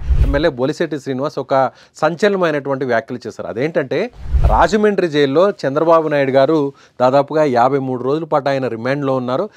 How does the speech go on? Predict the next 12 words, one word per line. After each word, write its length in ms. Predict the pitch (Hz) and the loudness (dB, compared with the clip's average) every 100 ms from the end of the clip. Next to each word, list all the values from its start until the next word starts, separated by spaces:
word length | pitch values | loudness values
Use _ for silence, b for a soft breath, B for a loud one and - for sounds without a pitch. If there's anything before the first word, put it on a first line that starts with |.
| b - | b -4
గత 100 | 123 | -2
ప్రభుత్వం 520 | 170 139 135 165 180 156 b b _ | 0 0 0 0 0 0 b b _
స్కిల్ 400 | - - 190 226 214 _ - | -14 -4 -2 -2 -6 _ -4
డెవలప్‌మెంట్ 540 | 139 139 156 156 151 135 - | 2 4 2 -2 -6 -8 -4
కేసులో 400 | 131 127 127 180 220 - | -4 -2 -2 -2 -4 -4
ఆయన్ని 400 | 127 139 147 185 156 b b b 127 | 0 0 0 -2 -2 b b b -2
జైలుకు 280 | 170 208 | 0 2
పంపించినటువంటి 640 | 170 143 131 127 113 120 120 | 0 -2 -4 -8 -8 -8 -10
విషయం 200 | - 147 | -8 -8
మనకు 220 | 127 107 - | -8 -10 -12
తెలిసిందే. 340 | 98 87 85 | -16 -16 -6
అయితే, 280 | 156 185 165 | -4 0 0